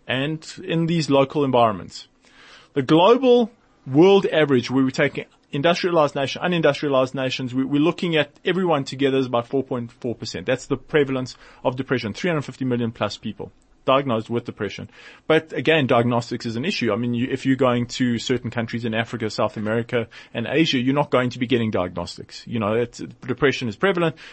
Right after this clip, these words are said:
but ne-, not necessarily diagnosed and in a statistical model.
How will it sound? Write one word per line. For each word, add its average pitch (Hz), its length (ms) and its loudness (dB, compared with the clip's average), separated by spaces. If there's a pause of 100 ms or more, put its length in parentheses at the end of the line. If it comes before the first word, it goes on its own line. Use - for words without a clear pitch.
(140)
but 131 140 -2
ne-, 135 160 -4
not - 200 -6
necessarily 117 680 0
diagnosed 107 640 0
and 110 100 -6
in 104 140 -6
a 101 40 -6
statistical - 600 -12
model. 98 320 -4